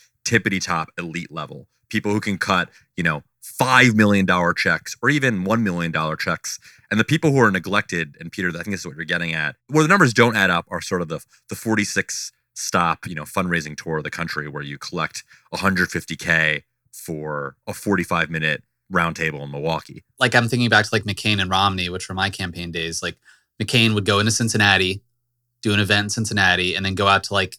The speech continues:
Speaker 2: the suburbs and, like, Indian Hill and raise money from, like, some, some super rich people, I'm sure, but mostly those, like, middle tier,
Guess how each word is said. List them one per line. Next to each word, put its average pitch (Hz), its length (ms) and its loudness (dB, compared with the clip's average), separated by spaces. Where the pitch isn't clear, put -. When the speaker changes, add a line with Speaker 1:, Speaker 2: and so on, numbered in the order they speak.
Speaker 2:
the 107 80 -6
suburbs 92 560 0
and, 95 60 -4
like, 92 160 -2
Indian 98 320 -2
Hill 90 460 -2
and 98 100 -4
raise 95 220 2
money 92 280 0
from, 98 200 -4
like, 92 300 0
some, 254 360 2
some 247 300 4
super 139 320 4
rich 107 180 2
people, 107 240 -2
I'm 92 100 -2
sure, 139 280 4
but 120 120 0
mostly 151 380 4
those, 113 220 2
like, 110 160 2
middle 110 260 2
tier, 101 680 2